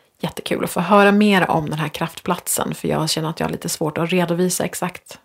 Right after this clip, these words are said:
för den. Men det finns ju en, eh, jag vet inte om jag la in den bilden, men det finns en bild på mig när jag står i en spiral på den här kraftplatsen.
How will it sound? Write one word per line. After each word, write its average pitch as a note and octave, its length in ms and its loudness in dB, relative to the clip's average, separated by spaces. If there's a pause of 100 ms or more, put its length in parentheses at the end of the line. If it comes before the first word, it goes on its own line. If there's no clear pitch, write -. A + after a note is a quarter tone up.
(120)
för F3 200 0
den. F3 200 -2
Men F#3+ 140 0
det F#3+ 80 2
finns G#3 560 2
ju F#3+ 400 4
en, F3 380 2
eh, F3 200 2 (1500)
jag G#3 80 0
vet F#3+ 120 0
inte F#3 140 0
om F#3 60 2
jag F3+ 100 4
la E3+ 320 0 (120)
in F3 260 2
den F3 360 0 (100)
bilden, E3 600 -2
men E3 100 -2
det E3+ 60 -2
finns E3 320 -6
en E3+ 100 -4
bild E3+ 340 -2 (320)
på F#3 100 -2
mig E3 260 0
när E3 100 -2
jag E3 120 -2
står F3 260 -2
i E3 260 -2
en E3+ 180 -2
spiral F#3 560 4
på F3+ 120 -4
den F#3 80 0
här F3+ 80 0
kraftplatsen. F3+ 760 -4